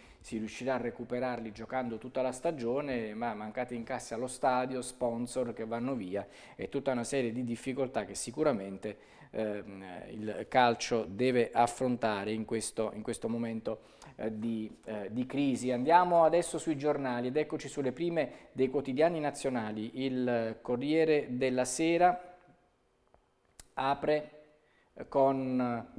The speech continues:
la stretta che si richiede per chi va in giro senza una giustificazione. L'ordine del Viminale, in Lombardia controlli sulla rete dei telefonini, l'Unione Europea confini esterni chiusi.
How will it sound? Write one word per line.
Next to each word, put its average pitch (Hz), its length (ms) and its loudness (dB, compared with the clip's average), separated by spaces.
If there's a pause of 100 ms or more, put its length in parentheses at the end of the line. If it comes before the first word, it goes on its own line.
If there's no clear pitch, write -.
(380)
la 123 360 2
stretta 156 880 4
che 123 420 0
si 139 420 -4
richiede 143 760 4
per 131 800 2
chi 156 140 -2
va 143 200 6
in 147 160 -4
giro 135 460 0
senza 143 680 2 (300)
una 135 340 0
giustificazione. 127 920 -2
L'ordine 143 400 -2
del 131 160 -2
Viminale, 135 520 -2
in 120 160 -2
Lombardia 131 600 2
controlli 139 580 2
sulla 123 240 -2
rete 135 260 0
dei 127 120 0
telefonini, 131 920 -4
l'Unione 123 500 0
Europea 135 600 4
confini 127 880 -2
esterni 147 1040 0
chiusi. 127 680 0